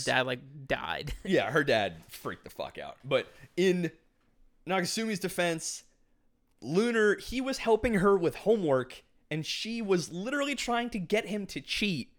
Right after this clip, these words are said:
Speaker 1: Yeah,
Speaker 2: on
Speaker 1: it was pretty
Speaker 2: Soon.
Speaker 1: bad.
Speaker 2: I was like, "You know what, you petty, petty bitch." I, like, I, I know it fits her character, but, like, she made me hate her. I was like, "Oh,
Speaker 1: <laughs>
Speaker 2: ugh.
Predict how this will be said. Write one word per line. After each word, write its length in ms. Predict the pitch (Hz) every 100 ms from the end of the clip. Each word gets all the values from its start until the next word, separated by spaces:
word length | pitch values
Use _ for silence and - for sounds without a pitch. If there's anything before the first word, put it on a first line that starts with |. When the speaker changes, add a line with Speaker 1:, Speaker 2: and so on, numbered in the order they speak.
| -
Speaker 1:
Yeah, 120 | 214 247 135
Speaker 2:
on 60 | 160
Speaker 1:
it 20 |
was 180 | 143 151
pretty 120 | 185
Speaker 2:
Soon. 240 | 156 123
Speaker 1:
bad. 280 | 120 120 117 - -
Speaker 2:
I 80 | 156
was 200 | 160 160
like, 320 | 165 156 - - - 196
"You 80 |
know 60 | 208
what, 240 | 202 208
you 60 | 165 -
petty, 360 | - 185 202 175 - - -
petty 420 | - 180 190 190 -
bitch." 320 | - - - -
I, 140 | 151
like, 220 | 160 170 -
I, 140 | 175 -
I 100 | 175
know 500 | 180 196 196 185 - 160
it 120 | 147
fits 260 | - 165
her 100 | 151
character, 440 | 131 139 120 - 104
but, 240 | 104 110 -
like, 320 | 113 107 - - - - -
she 300 | - - 170
made 280 | 156 151 143
me 160 | 123 107
hate 240 | 127 101
her. 280 | - 90 80 - - -
I 60 |
was 160 | 113 101
like, 180 | 101 -
"Oh, 480 | 143 143 127 110 107 104 101 180
Speaker 1:
<laughs> 260 | 196 -
Speaker 2:
ugh. 540 | 175 175 165 156 135